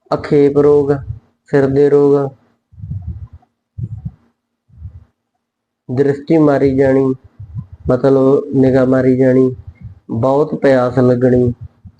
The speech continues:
ਤਿਮਰ ਰੋਗ, ਦਮਾ ਰੋਗ, ਹਿੜਕੀ, ਖਾਂਸੀ, ਅੰਗਾਂ ਵਿਖੇ ਦਾਹ, ਪਾਂਡੂ ਮਿੱਤਰ ਤੇ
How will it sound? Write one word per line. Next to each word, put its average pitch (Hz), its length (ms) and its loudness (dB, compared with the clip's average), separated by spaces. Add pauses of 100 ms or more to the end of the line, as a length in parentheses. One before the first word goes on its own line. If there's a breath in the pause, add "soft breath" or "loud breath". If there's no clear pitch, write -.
ਤਿਮਰ 143 300 2
ਰੋਗ, 131 540 2 (500)
ਦਮਾ 131 320 0
ਰੋਗ, 131 320 2 (540)
ਹਿੜਕੀ, 139 420 0
ਖਾਂਸੀ, 127 680 -2
ਅੰਗਾਂ 131 320 2
ਵਿਖੇ 131 320 0
ਦਾਹ, 131 420 0 (480)
ਪਾਂਡੂ 135 420 0
ਮਿੱਤਰ 135 560 0
ਤੇ 139 280 2